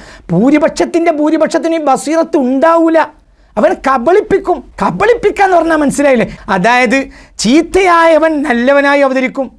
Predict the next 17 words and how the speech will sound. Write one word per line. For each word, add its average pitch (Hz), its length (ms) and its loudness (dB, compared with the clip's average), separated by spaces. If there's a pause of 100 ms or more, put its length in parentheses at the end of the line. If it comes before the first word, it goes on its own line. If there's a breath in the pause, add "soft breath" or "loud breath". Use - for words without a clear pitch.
(120)
ഇപ്പോൾ - 360 -2 (120)
തന്നെ 392 240 -2
ജനങ്ങൾ 311 300 0 (100)
തെറ്റിദ്ധരിച്ചവരല്ലേ, 202 720 -4 (400 soft breath)
പല 214 140 2 (200)
കാര്യങ്ങളിലും 240 760 2 (340 loud breath)
ജനം 226 200 0 (120)
തെറ്റിദ്ധരിച്ചവരാണ് 233 840 0
ഇന്നത്തെ 196 260 -6
കാലത്ത്. 156 240 -8 (520 soft breath)
എങ്കിൽ 220 280 0 (120)
ദജ്ജാൽ 196 480 2
വരുന്ന 247 240 0 (120)
സമൂഹത്തിൻ്റെ 254 540 0
തെറ്റിദ്ധാരണ 247 580 0
എത്രയിരിക്കും? 269 460 -2 (320 loud breath)
എന്താണ് 339 280 0